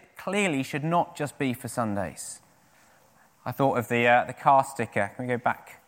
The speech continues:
a slide, please, Erica? The car sticker that you see sometimes about a dog is not for, not just,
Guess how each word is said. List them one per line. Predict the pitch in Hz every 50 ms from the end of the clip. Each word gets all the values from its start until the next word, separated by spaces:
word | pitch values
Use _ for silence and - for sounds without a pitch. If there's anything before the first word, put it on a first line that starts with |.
| _ _
a | - 110
slide, | - - 110 101 101 95 95 - - - _ _ _ _ _ _ _ _ _ _ _ _
please, | - 110 104
Erica? | 107 101 101 101 - 107 92 - - - - - -
The | 123
car | 113 - 151 156 156 147
sticker | - - 131 117 - - 113 110 113 - - - _ _ _ _ _ _ _ _
that | -
you | 101 123
see | 117 - 131
sometimes | 120 - 135 120 113 - 127 120 110 101 98 104
about | 107 110 113 107 85
a | 107 -
dog | - 131 123 120 117 120
is | 110 104 117
not | 117 - -
for, | - - 107 104 104 - - - - - - _ -
not | 123 107 110
just, | - 120 - - - - - -